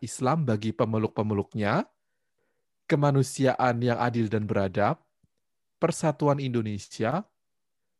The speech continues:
kerakyatan yang dipimpin oleh hikmat kebijaksanaan dalam permusyawaratan perwakilan, dan keadilan sosial bagi seluruh rakyat Indonesia.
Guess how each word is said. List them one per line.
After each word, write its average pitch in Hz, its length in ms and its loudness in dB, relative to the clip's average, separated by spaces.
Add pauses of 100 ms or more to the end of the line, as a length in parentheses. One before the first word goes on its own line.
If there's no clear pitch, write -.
(120)
kerakyatan 143 640 0
yang 135 220 2
dipimpin 135 500 -2
oleh 120 300 2
hikmat 113 320 -2 (240)
kebijaksanaan 107 1040 -2
dalam 120 420 2
permusyawaratan 110 1120 -2
perwakilan, 117 720 0 (720)
dan 113 400 2 (400)
keadilan 117 560 0
sosial 131 560 0 (500)
bagi 113 300 2
seluruh 135 400 2
rakyat 135 420 -2
Indonesia. 107 640 -2